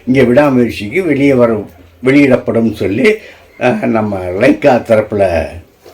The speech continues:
தெரிஞ்சது. அதை நான் உங்கள்கிட்ட பதிவு பண்ணிடுறேன். சரி, இப்போ இந்த வேகம் இது ரொம்ப வேகமா ஓடிட்டு இருக்கு. இதற்கிடையில ம-, இன்னொரு செய்தி, நயன்தாரா இருக்காங்கல்ல, அவங்க பத்தி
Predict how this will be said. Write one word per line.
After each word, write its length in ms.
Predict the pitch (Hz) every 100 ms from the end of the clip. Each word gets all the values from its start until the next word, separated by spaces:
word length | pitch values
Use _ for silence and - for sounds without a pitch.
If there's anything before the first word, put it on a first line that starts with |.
| -
தெரிஞ்சது. 560 | 220 113 90 87 113 - - _ - _
அதை 260 | - 143 147
நான் 180 | 135 127
உங்கள்கிட்ட 300 | 107 101 104
பதிவு 380 | - 98 92 85
பண்ணிடுறேன். 340 | 80 78 87
சரி, 340 | - - 131 131
இப்போ 200 | 147 156
இந்த 240 | 123 131
வேகம் 420 | 135 139 147 160
இது 140 | 98 117
ரொம்ப 240 | 135 131
வேகமா 520 | 135 127 135 139 143 110
ஓடிட்டு 300 | 123 127 104
இருக்கு. 280 | 101 - - - _ - - - -
இதற்கிடையில 840 | 131 240 240 220 156 110 85 98 - - - - _ - - - - 156
ம-, 340 | 190 160 151
இன்னொரு 440 | 139 151 220 240 143
செய்தி, 460 | - 127 135 107 - - _ _ _ _ _ 123
நயன்தாரா 540 | 160 262 247 170 135
இருக்காங்கல்ல, 600 | 110 104 98 95 98 127 80 - _ _ _ -
அவங்க 480 | 123 233 240 202
பத்தி 320 | 139 139 -